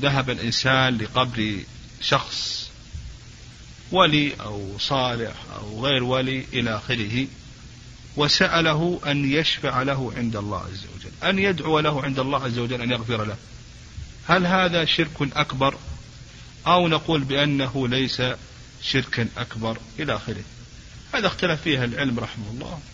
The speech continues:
والله تطرقنا لهذه المسألة، ها، وقلنا في هذه المسألة رأيين، الرأي الأول أنه شرك أكبر، وهذا قال به الشيخ عبد الرحمن بن حسن، والشيخ أيضًا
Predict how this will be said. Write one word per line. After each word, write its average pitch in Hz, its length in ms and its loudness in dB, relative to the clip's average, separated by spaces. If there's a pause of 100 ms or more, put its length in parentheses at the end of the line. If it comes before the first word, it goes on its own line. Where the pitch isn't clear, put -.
(240)
والله 170 260 -2
تطرقنا 156 520 0
لهذه 123 300 0
المسألة، 110 420 -4 (640)
ها، 151 180 2 (180)
وقلنا 165 380 2
في 143 180 0
هذه 143 220 4
المسألة 131 440 0 (520)
رأيين، 139 360 4 (580)
الرأي 165 280 6
الأول 156 520 4 (600)
أنه 156 380 4
شرك 139 440 0
أكبر، 170 440 2 (640)
وهذا 156 360 4
قال 147 300 2
به 143 320 0
الشيخ 117 340 -2
عبد 123 180 -4
الرحمن 123 420 0
بن 107 160 -6
حسن، 139 380 -2 (840)
والشيخ - 480 4
أيضًا 139 380 4